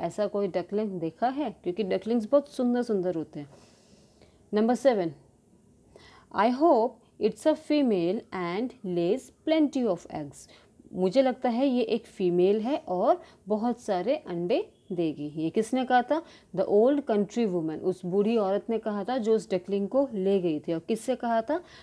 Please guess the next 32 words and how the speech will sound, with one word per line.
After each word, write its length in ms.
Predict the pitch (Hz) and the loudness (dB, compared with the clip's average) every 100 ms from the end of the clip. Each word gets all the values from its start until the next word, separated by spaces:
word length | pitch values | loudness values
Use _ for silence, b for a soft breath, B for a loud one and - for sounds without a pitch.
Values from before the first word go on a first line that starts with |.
| B | B
अपने 340 | - - 190 170 | -6 -2 -2 -2
आप 160 | 156 | -4
से। 220 | - 165 151 B B - | -8 -8 -8 B B -8
अब 100 | 180 | -6
जब 180 | 175 190 | -2 0
उसको 260 | 202 - 226 | 0 2 2
ले 200 | 208 208 | 4 2
गई 140 | 240 | 0
थी 100 | 247 | 0
उसे 220 | 254 233 | -2 0
ल-, 60 | 214 | 0
उन्हें, 440 | 214 208 202 202 | 0 -2 -2 -2
उस 420 | 202 196 - 196 - | -2 -4 -4 -6 0
ओल्ड 280 | 185 208 214 | 2 2 4
लेडी 240 | 202 208 | 2 2
को 120 | 208 | 0
लगा 260 | 208 190 202 | 0 0 -4
था 120 | 226 | -4
कि 200 | 247 254 | -6 -4
एक, 360 | - 214 214 202 B B B B | -2 -2 -2 -4 B B B B
अ, 120 | 170 | -8
फीमेल 520 | 165 - 233 240 247 247 | -8 -2 0 2 2 0
है 200 | 226 262 | -2 -4
और 220 | - 180 | -4 -4
बहुत 300 | 160 170 170 | -2 -4 -4
सारे 300 | 185 160 165 | -4 -2 -2
एग 300 | - 165 151 | -4 -6 -6
उसको 360 | 156 - 370 - - | -6 -4 -4 -6 -6
मिलेंगे। 480 | 180 156 - - 175 B B B - | -4 -4 -6 -14 -18 B B B -8
ओके, 280 | 208 - 240 B B - | -2 0 0 B B -2
so 80 | 202 | -2
students, 540 | 180 - 247 285 302 | 0 -2 2 2 2